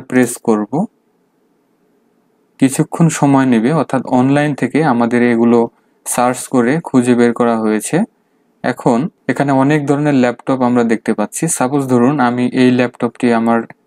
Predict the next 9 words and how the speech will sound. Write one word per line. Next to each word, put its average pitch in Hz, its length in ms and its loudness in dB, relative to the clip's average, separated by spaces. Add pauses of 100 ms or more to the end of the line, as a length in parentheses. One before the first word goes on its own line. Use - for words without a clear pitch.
স্লাইডে 123 400 0 (140)
ইনসার্ট 123 360 -2 (120)
করব, 107 220 0 (580)
তাহলে 117 300 2
এটিকে 127 200 -4 (120)
সিলেক্ট 135 340 0 (120)
করে 120 180 2 (520)
then 113 200 4
এখানে 127 180 0